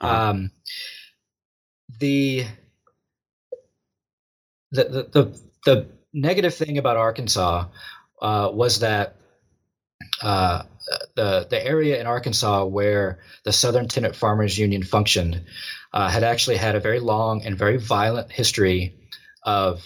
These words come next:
Speaker 2: um, a long history of union activism and a violent history of anti-union, uh,
Speaker 1: Mm-hmm.
Speaker 2: uh, um, you know, opposition. Uh, and so, um,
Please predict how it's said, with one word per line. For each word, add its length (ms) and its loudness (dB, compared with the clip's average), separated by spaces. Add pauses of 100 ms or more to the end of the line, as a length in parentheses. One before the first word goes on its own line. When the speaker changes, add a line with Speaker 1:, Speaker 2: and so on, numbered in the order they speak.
(140)
Speaker 2:
um, 380 0 (180)
a 160 0
long 220 0
history 240 -4
of 100 -2
union 240 2
activism 460 0
and 100 -2
a 40 -2
violent 320 2
history 260 -2
of 80 -2
anti-union, 920 0 (120)
uh, 280 0
Speaker 1:
Mm-hmm. 220 0
Speaker 2:
uh, 240 0 (460)
um, 420 -2 (560)
you 80 -2
know, 60 0
opposition. 640 0 (640)
Uh, 440 0
and 160 -2
so, 640 0 (540)
um, 420 -2